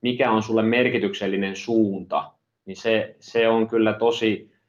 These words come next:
tosi iso kysymys, ja se ei myöskään niin kuin yhdellä yksittäisellä pohdinnalla, välttämättä kirjan lukemisellakaan avaudu, vaan mielellään semmoinen jatkuva,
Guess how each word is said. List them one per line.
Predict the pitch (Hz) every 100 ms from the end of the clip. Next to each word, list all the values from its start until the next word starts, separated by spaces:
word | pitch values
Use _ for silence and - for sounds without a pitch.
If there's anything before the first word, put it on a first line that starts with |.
| _
tosi | 131 123 131 139
iso | 131
kysymys, | - 135 123 117 107 101 107
ja | 104
se | 117 113
ei | 113
myöskään | 117 117 117 113 110
niin | 113 107
kuin | 104
yhdellä | 123 113 110 - - - - - -
yksittäisellä | 123 127 - 117 113 110
pohdinnalla, | 110 120 117 110 107 101 101 104 110
välttämättä | 113 - 113 113
kirjan | 113 131 131 120 120
lukemisellakaan | 123 123 110 113 104 101 107 107
avaudu, | 123 120 110 98 95 90
vaan | 92 95 98
mielellään | 113 117 107 101 101
semmoinen | 104 107 107
jatkuva, | 113 123 - - 98 87 -